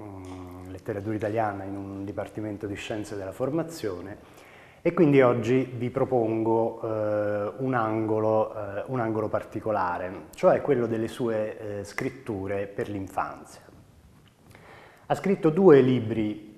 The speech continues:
per bambini, Landolfi. Eh, il primo si intitola Il principe infelice, eh,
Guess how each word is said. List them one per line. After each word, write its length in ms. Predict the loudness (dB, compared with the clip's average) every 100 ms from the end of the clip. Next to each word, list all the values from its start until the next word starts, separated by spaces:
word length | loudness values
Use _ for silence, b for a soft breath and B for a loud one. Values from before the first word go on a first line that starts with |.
| -6
per 180 | -4
bambini, 560 | -2 -4 -4 -6 -6 -8
Landolfi. 840 | -8 -8 -6 -6 -10 -4 -2 -2
Eh, 600 | -4 -6 -4 -4 -4 -6
il 120 | -8 0
primo 300 | 4 4 4
si 100 | -2
intitola 720 | -6 -6 -4 -2 -2 -2 -4
Il 120 | -8
principe 440 | -4 -2 -2 -4 -8
infelice, 640 | -8 -8 -6 -6 -6 -4
eh, 680 | -4 -4 -10 -14 -14 -14 -14